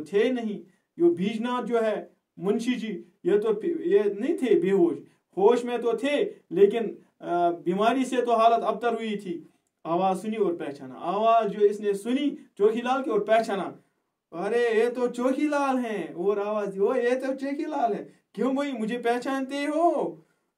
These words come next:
तो इसने वही चारपाई से आवाज दी उसको, "क्यों भाई मुझे नहीं पहचानते हो?"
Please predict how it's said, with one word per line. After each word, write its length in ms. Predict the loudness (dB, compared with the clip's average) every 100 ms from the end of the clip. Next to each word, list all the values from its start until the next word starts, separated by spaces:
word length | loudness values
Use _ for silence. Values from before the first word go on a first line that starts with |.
| _
तो 120 | -2 0
इसने 380 | 0 0 2
वही 480 | 0 -2 -2 -2 -4 -12 -8
चारपाई 480 | -4 -4 -4 -2 -2
से 140 | -2
आवाज 400 | -4 -2 -2 -2
दी 120 | -6 -8
उसको, 320 | -8 -12 -14 _ -4
"क्यों 220 | 0 2
भाई 160 | 2 2
मुझे 240 | 0 0
नहीं 160 | 2 4
पहचानते 560 | 4 2 0 -2 2
हो?" 280 | 0 0 -10